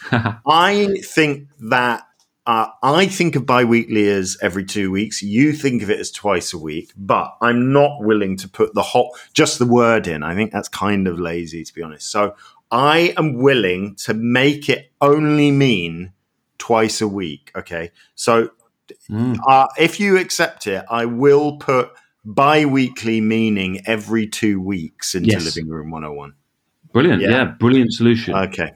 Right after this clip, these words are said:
Speaker 2: okay, it's gone in.
Speaker 1: So I'm voting
Speaker 2: It's gone
Speaker 1: for you.
Speaker 2: in. Yeah, brilliant.
Speaker 1: Yeah,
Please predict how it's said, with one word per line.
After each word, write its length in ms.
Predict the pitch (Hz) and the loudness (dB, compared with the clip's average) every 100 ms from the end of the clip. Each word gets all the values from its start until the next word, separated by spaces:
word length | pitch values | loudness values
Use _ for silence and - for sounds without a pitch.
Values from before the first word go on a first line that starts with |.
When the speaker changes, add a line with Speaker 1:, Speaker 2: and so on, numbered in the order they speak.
| - | -4
Speaker 2:
okay, 340 | 92 95 85 | -4 -4 -6
it's 100 | 80 | -6
gone 220 | - 92 80 | -4 -4 0
in. 60 | |
Speaker 1:
So 120 | 104 | 2
I'm 160 | 101 107 | 2 2
voting 240 | 110 123 98 | 0 0 0
Speaker 2:
It's 0 | |
gone 140 | 104 92 | 0 0
Speaker 1:
for 40 | |
you. 60 | 90 | 0
Speaker 2:
in. 160 | 78 - _ _ _ - | -4 -12 _ _ _ -6
Yeah, 360 | 101 127 - - | 0 0 0 -8
brilliant. 520 | - - 208 151 175 | -6 -2 2 2 2
Speaker 1:
Yeah, 100 | 113 | 0